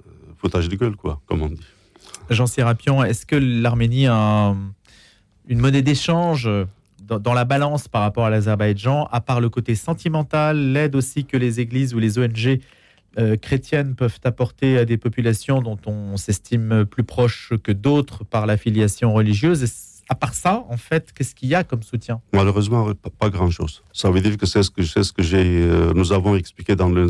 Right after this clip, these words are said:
Speaker 1: dans un livre collectif qui s'appelle La pensée stratégique arménienne.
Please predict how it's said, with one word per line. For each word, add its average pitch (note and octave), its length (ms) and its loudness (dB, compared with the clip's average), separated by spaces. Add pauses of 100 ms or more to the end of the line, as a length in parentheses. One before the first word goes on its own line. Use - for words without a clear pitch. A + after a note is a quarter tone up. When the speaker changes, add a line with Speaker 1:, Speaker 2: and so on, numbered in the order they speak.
(140)
Speaker 1:
dans F2+ 240 0
un F2+ 40 2
livre F#2+ 200 0
collectif F2+ 420 -2
qui - 100 -20
s'appelle F#2 360 -2
La E2+ 120 0
pensée E2+ 360 -2
stratégique E2+ 540 -4 (480)
arménienne. F2+ 560 0